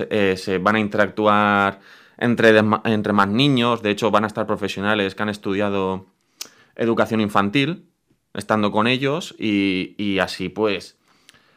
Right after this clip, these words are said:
tú dejas ahí a, al chiquillo que se divierta y tú también, pues, te puedes ir al resto de actividades. Y ya te digo, no hay límite ninguno,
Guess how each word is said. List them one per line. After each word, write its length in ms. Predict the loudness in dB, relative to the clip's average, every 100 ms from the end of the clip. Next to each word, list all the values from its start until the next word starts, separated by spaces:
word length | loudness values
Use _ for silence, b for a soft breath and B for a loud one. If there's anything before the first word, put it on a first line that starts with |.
| b b _ _
tú 100 | 2
dejas 280 | 2 2 2
ahí 180 | 4 4
a, 280 | 4 2 0
al 220 | 0 -2
chiquillo 600 | -4 -4 -2 0 -2 -4 _
que 100 | -2
se 120 | 0
divierta 600 | 0 4 2 4 0 0 0
y 140 | -2
tú 220 | -2 -4
también, 340 | 0 0 0 -4
pues, 260 | -4 -4 -6
te 80 |
puedes 360 | -2 -2 -2 -4
ir 360 | -4 -4 -4 -2
al 140 | -2
resto 220 | -2 -2
de 60 | -4
actividades. 600 | -2 -4 -2 -4 -6 -14 -20 _
Y 80 | -6
ya 80 | -2
te 80 |
digo, 140 | -2 -2
no 80 | -2
hay 80 | -2
límite 360 | -2 -4 -2
ninguno, 500 | -2 -2 -4 -6 -10